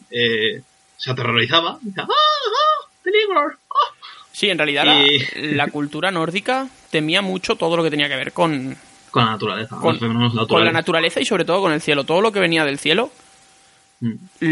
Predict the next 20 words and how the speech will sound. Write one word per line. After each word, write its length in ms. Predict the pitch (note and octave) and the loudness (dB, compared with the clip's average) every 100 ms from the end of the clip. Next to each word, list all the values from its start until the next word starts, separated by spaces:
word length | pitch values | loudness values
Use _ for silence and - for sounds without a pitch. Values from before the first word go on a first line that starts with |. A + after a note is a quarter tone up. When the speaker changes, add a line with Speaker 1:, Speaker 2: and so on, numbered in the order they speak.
| D3+ | 4
Speaker 2:
lo 120 | D3+ D3 | 2 0
temían 360 | D3 D#3 F#3+ | 0 0 0
muchísimo. 920 | F3+ D#3+ D#3 C#3+ C#3 - D3 C#3+ D#2+ - - - - - - - - _ _ _ _ _ _ _ _ | -2 -4 -4 -6 -6 -6 -6 -8 -14 -18 -20 -20 -20 -20 -20 -20 -20 _ _ _ _ _ _ _ _
Speaker 1:
Lo 180 | C3 C3+ | -4 0
que 100 | C3+ | 0
ocurría 460 | A#2+ C3 E3+ F3+ A#3 | 0 2 2 2 -2
es 120 | - | 0
que 480 | C#3 C3 A2 F#2 - - | 2 4 2 -4 -14 -10
al 280 | A#2+ A#2+ A2 | -8 -6 -6
suceder 380 | B2+ A#2+ A2 C#3+ | -6 -4 -2 -2
ese 120 | C#3 | -4
eclipse 480 | E3 G3+ - G3 - _ - - _ _ _ | 0 0 0 -2 -4 _ -20 -20 _ _ _
se 160 | - C3 | -6 -4
provocaba 340 | C3 C3+ E3 | 0 2 2
un 120 | F#3 F#3 | 2 0
estruendo 840 | - - _ E3+ G3 E3 B2+ G#2+ - | -2 -8 _ -2 -2 2 0 -2 -4
tan 180 | D#3 E3 | -2 2
ensordecedor, 880 | F#3 - F3 E3+ C3 D3+ G3 G3+ - _ _ _ _ - | 0 2 2 2 2 2 2 0 -4 _ _ _ _ -14
o 40 | |
sea, 500 | A2 A#2 B2+ B2 | -4 0 2 0